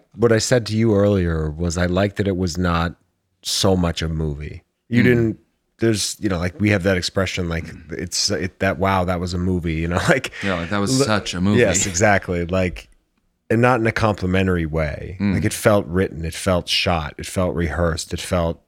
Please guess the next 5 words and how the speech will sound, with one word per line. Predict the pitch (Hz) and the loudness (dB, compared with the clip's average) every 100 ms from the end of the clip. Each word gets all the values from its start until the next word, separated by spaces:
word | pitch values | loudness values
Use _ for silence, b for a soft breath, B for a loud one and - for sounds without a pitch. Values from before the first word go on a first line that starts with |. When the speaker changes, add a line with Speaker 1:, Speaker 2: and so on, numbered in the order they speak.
| _ _ | _ _
Speaker 1:
scripted, | - - 95 - - 82 80 | -8 -2 -2 -2 -4 -4 -2
whatever. | 85 87 78 76 b b b b b b _ | 0 0 -2 -6 b b b b b b _
This | 101 135 151 | 2 4 4
didn't | - 135 98 85 - | 4 4 4 -2 -6
necessarily. | 87 90 - - 80 - - - | -6 -6 -4 -4 -4 -8 -14 -18